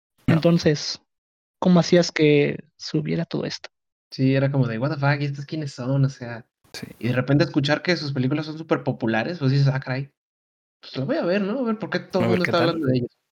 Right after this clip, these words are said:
Speaker 1: Continuamos con la siguiente que tenemos de regreso a Tony Stark. Y esta vez nos introducen a dos nuevos personajes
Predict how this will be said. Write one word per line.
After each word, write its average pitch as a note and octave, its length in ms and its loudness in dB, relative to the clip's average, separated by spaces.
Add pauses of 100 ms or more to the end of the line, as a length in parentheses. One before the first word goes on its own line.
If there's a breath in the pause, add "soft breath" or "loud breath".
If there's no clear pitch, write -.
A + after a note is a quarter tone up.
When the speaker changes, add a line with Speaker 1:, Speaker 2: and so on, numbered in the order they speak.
(320)
Speaker 1:
Continuamos D3+ 560 6
con A2+ 240 -2 (180)
la A#2 140 4
siguiente A2+ 500 -2
que - 80 -8
tenemos A2 300 2
de A#2 80 0
regreso G#2+ 280 0
a G#2 60 -8
Tony G#2+ 200 0
Stark. - 440 -4 (380 loud breath)
Y C#3 100 10
esta G3+ 220 8
vez F#3+ 100 10
nos E3+ 220 4
introducen C3 460 4
a A#2 80 4
dos C#3+ 160 6
nuevos D#3 200 4
personajes A#2+ 680 -2